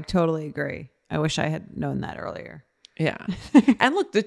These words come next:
Speaker 2: it's, it's exciting for, like, a day, right? You're at work and you're thinking about him and you're reminiscing and you sent the text and he hasn't responded yet. And, like,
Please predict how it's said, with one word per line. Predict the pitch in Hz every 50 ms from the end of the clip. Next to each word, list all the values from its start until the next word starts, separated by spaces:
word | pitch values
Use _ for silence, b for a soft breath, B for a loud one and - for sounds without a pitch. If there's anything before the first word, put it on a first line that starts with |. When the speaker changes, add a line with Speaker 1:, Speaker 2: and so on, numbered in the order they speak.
| - -
Speaker 2:
it's, | - - 254 - -
it's | - - 277 -
exciting | 330 285 - - - 320 349 370 359 294 220
for, | - - 196
like, | 180 170 156 -
a | 160 151
day, | 139 165 151 127 127 127 131 143 190 233 247 - _ _ _ _ _
right? | - 165 165 160 165 220 240 233 -
You're | 180 185 175
at | 165 -
work | 202 226 226 220 214 214 -
and | 190 160
you're | 151 147
thinking | 143 - 220 220 - 226 208 214
about | 202 208 196 185
him | 180 202 190 196 190 180
and | 160 151
you're | 151 139
reminiscing | 139 165 165 170 185 196 196 190 - 202 175 170
and | 170 160
you | 160 160
sent | - 196 180 -
the | -
text | 185 - - 190 180 175 - -
and | 165 160
he | 160 147
hasn't | 170 175 185 202 -
responded | - 190 - - - 175 180 175 165 165
yet. | 165 170 170 165 165 170 170
And, | - 151 156
like, | 151 151 151 151 - b